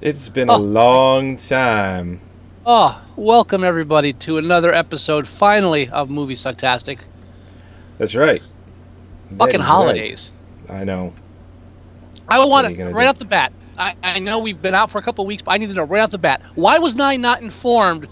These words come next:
Speaker 2: that there was a Taken three being released this January? Why was
Speaker 1: Oh.
Speaker 2: I not told? I have
Speaker 1: Uh,
Speaker 2: to find out through an
Speaker 1: I don't
Speaker 2: ad
Speaker 1: know.
Speaker 2: online? God damn it.
Speaker 1: Uh, yeah, I didn't know either.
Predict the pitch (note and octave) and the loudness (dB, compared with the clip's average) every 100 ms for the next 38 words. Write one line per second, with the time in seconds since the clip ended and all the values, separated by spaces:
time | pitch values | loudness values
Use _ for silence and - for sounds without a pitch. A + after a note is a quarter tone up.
0 | - F#3 E3 G#3 G3+ F3+ F3+ A3 A3 G3+ | -6 -4 -2 -4 -6 -6 -8 -6 -6 -8
1 | F#3 G#3 G3 D#3+ F3+ E3 E3+ F3 D#3+ F3 | -12 -8 -6 -2 -2 -2 -2 -2 -4 -6
2 | D3+ F3 D#3+ C3+ A#2 F2 - - - - | -6 -2 0 0 -2 -4 -8 -20 -20 -20
3 | - - - - - - E3 B3 F4+ D#4+ | -20 -20 -20 -20 -20 -4 4 6 6 4
4 | D#4 D4 C4 - C4 F3+ G#2+ - - - | 4 2 0 0 0 0 -6 -20 -20 -20
5 | - - - - - - - - - - | -20 -20 -20 -20 -20 -20 -20 -20 -20 -20
6 | - - - - - - - - C3 C3+ | -20 -20 -20 -20 -20 -20 -8 2 4 4
7 | C4 - C4 C4 C4+ C4+ A3+ G#3+ G3+ G#3 | 2 0 -4 0 -2 -2 -8 -4 2 2
8 | B3 G#3+ F#3 F3+ A3 D4 D4+ - - - | 4 0 -2 -2 -2 -4 -8 -6 -4 -2
9 | A#3 A#3 - E4 F4+ B3 - - - - | -4 -6 -4 0 0 -2 -8 -10 -8 -10
10 | - - - - - - - - - - | -10 -10 -12 -18 -20 -20 -20 -20 -20 -20
11 | - - - - - - C3 C#3+ D3 B2+ | -20 -20 -20 -20 -14 -2 4 6 6 6
12 | D#3+ D3 F3 E3+ D#3 D3 D3 F3 | 6 6 6 4 2 2 2 0